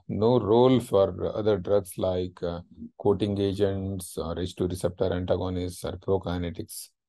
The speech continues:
Uh, the drugs of choice in the treatment of proton pump inhibitors is, uh,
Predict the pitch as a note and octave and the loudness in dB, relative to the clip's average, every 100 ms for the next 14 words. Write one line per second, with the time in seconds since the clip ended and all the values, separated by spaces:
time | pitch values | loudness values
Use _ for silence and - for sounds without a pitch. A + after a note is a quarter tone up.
0 | _ _ _ - F2 F2+ - A2 - F#2 | _ _ _ -8 -2 0 2 2 2 -4
1 | - - F#2+ F#2+ A2 - F2+ F2+ F2 F#2 | -2 2 4 4 2 -2 -2 -2 -2 -4
2 | F2+ F#2+ F2+ - F2+ F#2+ F2+ F2+ F2+ F#2 | -6 -6 -4 -2 -2 0 -2 -2 -4 -8
3 | - G#2+ F#2+ F2+ G#2 F#2+ E2+ F2 - - | -6 -4 -4 0 0 0 -2 -4 -6 -6
4 | - | -6